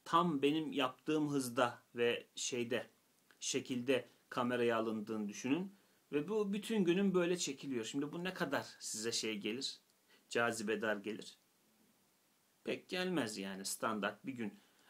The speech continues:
Ama mesela sinematik anlamda onu böyle bir kadraj değişikliği, bir efendime söyleyeyim alttan müzik, bir bazı yerleri hızlandırma, hareketlendirme, işte oradan çekme, buradan alma falan. Bir bakıyorsunuz ya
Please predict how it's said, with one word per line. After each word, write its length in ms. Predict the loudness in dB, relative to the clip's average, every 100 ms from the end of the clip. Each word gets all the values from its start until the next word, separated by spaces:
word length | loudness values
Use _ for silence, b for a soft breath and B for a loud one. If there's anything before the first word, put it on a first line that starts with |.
| B
Ama 400 | 2 4 2 -2 -8
mesela 360 | -8 -4 -2 -2
sinematik 680 | -2 0 2 2 -2 -12 -4
anlamda 600 | -2 0 0 0 0 -2
onu 240 | -2 0
böyle 260 | 0 0 -2
bir 80 | -2
kadraj 540 | -2 -2 0 0 0
değişikliği, 680 | -4 -2 -6 -6 -2 -2 -2 B B -2
bir 140 | 0
efendime 460 | 0 0 -2 -2 -2
söyleyeyim 360 | -2 -2 0 -2
alttan 420 | -4 -2 0 2
müzik, 480 | 2 2 0 -2 -18 b b
bir 180 | -4 -4 -8 -6 0
bazı 360 | 2 2 2
yerleri 320 | 2 2 0
hızlandırma, 720 | 0 -4 0 0 0 0 -2 -2
hareketlendirme, 1000 | -4 -6 -8 -2 -2 -2 -2 -2 -2 -6 b b -16
işte 460 | -10 -2 -2 -2 _ _ _ 0
oradan 380 | 0 2 -2
çekme, 440 | -2 -6 -2 -2 -2
buradan 300 | -4 -2 0
alma 320 | 2 0 -2
falan. 560 | -4 -2 0 0 0 -2
Bir 100 | -2
bakıyorsunuz 600 | -2 -2 -6 -4 -6 -4
ya 300 | -2 -2